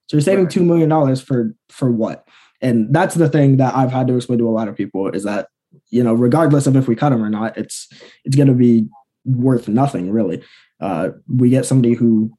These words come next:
Speaker 1: drops balls off of our team, but, you know, whatever. Move that two million to Njoku and get him, like, an extra, you know, couple of thousand and then distribute that, whatever. But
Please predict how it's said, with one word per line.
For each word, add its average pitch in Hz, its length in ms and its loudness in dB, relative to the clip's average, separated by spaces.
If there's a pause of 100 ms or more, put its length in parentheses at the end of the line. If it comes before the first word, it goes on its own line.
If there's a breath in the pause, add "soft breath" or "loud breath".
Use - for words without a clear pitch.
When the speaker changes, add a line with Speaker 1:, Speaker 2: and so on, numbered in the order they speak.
(260)
Speaker 1:
drops 127 260 -2
balls 131 280 0
off 117 160 -6
of 113 80 -4
our 107 120 -4
team, 110 340 0
but, 101 240 -6 (800)
you 98 160 -4
know, 95 160 -4
whatever. 104 600 -2
Move 123 280 2
that 120 160 -2
two 135 160 -2
million 120 380 0
to 107 280 -4 (180)
Njoku 110 640 2
and 104 120 0
get 107 140 0
him, 104 120 -2
like, 104 140 -6
an 98 60 -2
extra, 98 420 -6 (1160)
you 110 120 0
know, 95 160 -6
couple - 320 -8
of - 80 -10
thousand 113 400 -2
and 104 100 -2
then 110 220 -2
distribute 113 480 -2
that, 113 200 -4
whatever. 104 380 -2
But 101 300 -8